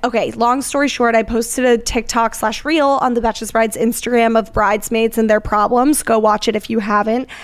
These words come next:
And it was all of Brooke's bridesmaids and their problems on the day of the wedding. Yes, all of them are true. They are really that crazy. But there was one, Brooke's cousin Kimber forgot to bring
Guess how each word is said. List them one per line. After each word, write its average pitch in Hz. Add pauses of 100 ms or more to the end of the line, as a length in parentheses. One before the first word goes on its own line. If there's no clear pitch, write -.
(140)
And 247
it 247
was 233
all 240
of 247
Brooke's 247
bridesmaids 220
and 220 (320)
their 247
problems 220
on 226
the 226
day 214
of 220
the 226
wedding. 214
Yes, 226
all 247
of 240
them 240
are 233
true. 226
They 226
are 214
really 233
that 247 (100)
crazy. 214 (460)
But 285
there 262
was 226
one, 254
Brooke's 240
cousin 226
Kimber 233 (180)
forgot 233
to 247
bring 214